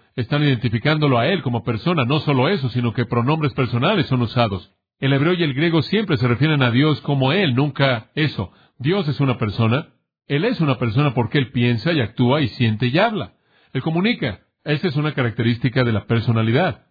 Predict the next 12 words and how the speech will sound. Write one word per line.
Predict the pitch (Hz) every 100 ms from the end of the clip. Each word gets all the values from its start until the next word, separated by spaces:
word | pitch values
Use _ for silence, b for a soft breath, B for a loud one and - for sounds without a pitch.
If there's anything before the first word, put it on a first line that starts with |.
| -
Toda | 185 233
la | 208
evidencia | 135 131 160 143
de | 156
las | 123 113
Escrituras | 113 117 107 139 135 127
indican | 113 165 - 117
que | 107 117 120
él | 147
es | 175 160 - -
una | 123 127
persona. | - 120 104 170 135